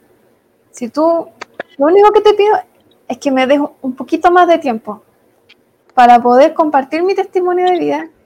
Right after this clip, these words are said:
y a lo mejor le puede servir a alguien. Porque así como yo he aprendido de muchos, a lo mejor esto también puede ser una retroalimentación para otros". Ya, pues dicho y eso, ya aquí estoy con ustedes.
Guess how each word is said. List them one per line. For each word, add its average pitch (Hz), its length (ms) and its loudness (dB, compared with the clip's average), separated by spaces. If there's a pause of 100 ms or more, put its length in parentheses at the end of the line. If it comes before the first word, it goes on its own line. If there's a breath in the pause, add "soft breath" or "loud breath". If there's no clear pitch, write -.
y 240 120 -4
a 247 80 2
lo 254 80 2
mejor 294 300 4
le 381 140 4
puede 330 220 2
servir 277 280 -2
a 220 40 -4
alguien. 208 300 -10 (760)
Porque 220 220 -6
así 285 200 0
como 285 220 2
yo 285 60 4
he 294 40 6
aprendido 294 420 2
de 294 100 2
muchos, 370 460 -8 (440)
a 220 100 -2
lo 240 80 -4
mejor 262 300 -2
esto 392 220 -6
también 302 360 -4
puede 294 200 -2
ser 269 160 -2
una 247 200 0
retroalimentación 233 800 -4
para - 260 -4
otros". - 200 -16 (1500 soft breath)
Ya, - 140 0
pues 233 180 0
dicho 311 240 0
y 311 120 2
eso, 302 180 -4
ya 269 100 0
aquí 277 120 -6
estoy 294 160 -8
con 285 120 -6
ustedes. - 320 -14